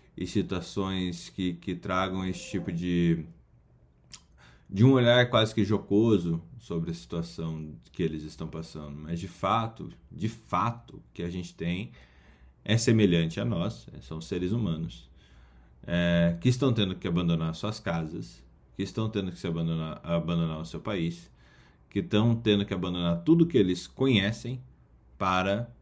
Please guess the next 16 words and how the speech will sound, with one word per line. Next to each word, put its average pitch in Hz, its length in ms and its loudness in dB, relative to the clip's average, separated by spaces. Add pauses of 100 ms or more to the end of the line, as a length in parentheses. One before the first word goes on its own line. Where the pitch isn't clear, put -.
(220)
é, 85 640 2 (360)
con-, 185 280 8
tentar 147 720 4
conseguir 147 680 0
uma 127 240 0
vida, 113 260 -2 (300)
é, 92 220 -4
uma 98 260 0
vida 123 280 4
minimamente 127 1300 2 (440)
aceitável 110 920 2
em 101 180 4
outro 101 220 0
lugar 92 280 -2
do 90 80 -4
mundo. 85 420 2